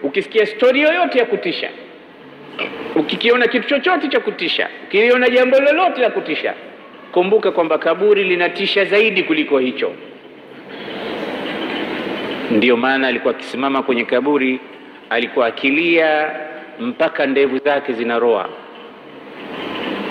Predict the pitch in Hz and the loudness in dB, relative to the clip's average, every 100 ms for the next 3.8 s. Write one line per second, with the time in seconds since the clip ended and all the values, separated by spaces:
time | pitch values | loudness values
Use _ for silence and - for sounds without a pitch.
0 | - - - - 110 107 117 - 123 127 | -8 -8 -6 -2 -2 0 -2 0 0 2
1 | 143 127 - 131 156 170 151 143 139 135 | 2 0 0 0 2 2 2 2 0 2
2 | 135 - 151 143 131 117 123 123 123 120 | 0 2 0 0 -2 -4 -8 -4 -2 -2
3 | 113 113 107 117 131 113 110 | 0 0 2 0 0 0 -2